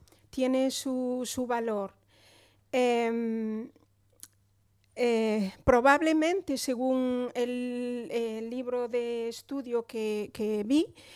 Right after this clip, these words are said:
probablemente, eh, Job vivió en la época de Abraham, de Isaac y de Jacob. Y hay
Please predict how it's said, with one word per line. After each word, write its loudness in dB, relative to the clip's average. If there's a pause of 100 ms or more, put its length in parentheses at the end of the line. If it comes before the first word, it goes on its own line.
(220)
probablemente, 4
eh, 4
Job 6
vivió 4
en 4
la 6
época 4
de 0
Abraham, 0
de 0
Isaac -2
y 0
de 4
Jacob. -2 (280)
Y -6
hay -2